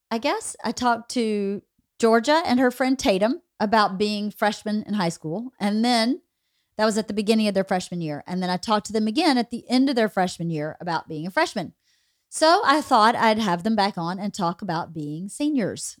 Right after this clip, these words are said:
They are both seniors. I can't believe it. And I wanted to see kind of what was different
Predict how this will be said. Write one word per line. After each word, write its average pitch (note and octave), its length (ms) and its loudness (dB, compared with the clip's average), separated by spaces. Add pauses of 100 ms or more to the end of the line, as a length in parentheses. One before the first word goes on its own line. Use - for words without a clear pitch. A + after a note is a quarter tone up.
(120)
They E3 200 -4
are E3+ 40 -2
both G3 220 -2
seniors. F#3+ 460 -4
I - 160 -10
can't E3+ 260 -12
believe D#3 300 -8
it. F#3+ 160 -6 (680)
And A3 120 -2
I B3+ 40 2
wanted D#4+ 260 -2
to E4 60 -4
see E4+ 360 -2
kind C#4+ 340 -2
of D4+ 160 -8
what G#3+ 240 0
was C4+ 140 -4
different F#4 500 0